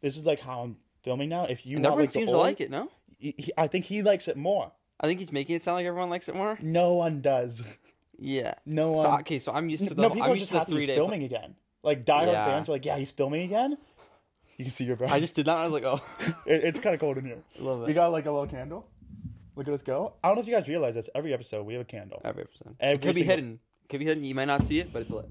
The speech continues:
Speaker 1: It's there. It's there. Every single one. Once
Speaker 2: Remember,
Speaker 1: you
Speaker 2: remember when we did the table, the table pods? <laughs> It's like a news report.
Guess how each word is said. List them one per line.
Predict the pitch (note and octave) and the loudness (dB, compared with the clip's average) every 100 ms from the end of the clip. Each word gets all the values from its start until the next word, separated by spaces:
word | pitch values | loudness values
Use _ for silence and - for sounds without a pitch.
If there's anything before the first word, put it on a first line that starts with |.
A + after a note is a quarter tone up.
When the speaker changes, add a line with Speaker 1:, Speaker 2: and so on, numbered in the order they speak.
| - | -8
Speaker 1:
It's | C#3+ C#3 | -4 0
there. | C#3 C3 - - | 2 2 0 -4
It's | D#3 - | -10 -10
there. | D3+ | -6
Every | D3+ | -4
single | D#3 D#3+ C#3+ | -2 -2 -2
one. | A#2+ C3+ E3 - - - - - - - | -4 -8 -12 -16 -20 -20 -20 -20 -20 -10
Once | C3+ C#3+ | -2 0
Speaker 2:
Remember, | D#3 | 0
Speaker 1:
you | - | 0
Speaker 2:
remember | D#3 D3 | 0 2
when | F3+ | 2
we | F#3+ | 0
did | D3+ | 0
the | C#3+ | -2
table, | - C3 A#2 B2 C#3 - | -2 -4 -2 -4 -6 -4
the | D3 | -4
table | D3 B2 B2 C3+ C3 - _ _ _ _ | -2 -4 -4 -8 -8 -12 _ _ _ _
pods? | - B2+ D#3 E3 - _ - | -2 -2 -2 -10 -18 _ -8
<laughs> | D3 - - D#3+ - - - - - - | -8 -10 -10 -10 -10 -14 -16 -18 -20 -16
It's | - F3+ - - - - - - | -12 -12 -12 -20 -20 -20 -20 -10
like | E3 | -2
a | D#3+ | 0
news | C#3+ | 2
report. | D3+ D3 B2 | 0 0 0